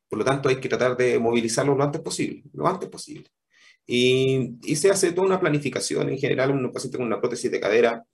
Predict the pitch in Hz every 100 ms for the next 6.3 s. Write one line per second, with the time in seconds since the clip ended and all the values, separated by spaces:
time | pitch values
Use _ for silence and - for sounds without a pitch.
0 | _ _ - - - 104 104 104 98 98
1 | 95 123 120 113 110 107 95 - 104 113
2 | 101 80 - 107 107 95 92 113 120 120
3 | 113 104 101 101 - _ _ _ _ -
4 | - 50 - - - 95 - 131 147 -
5 | - 110 104 101 92 92 95 - - -
6 | 73 98 -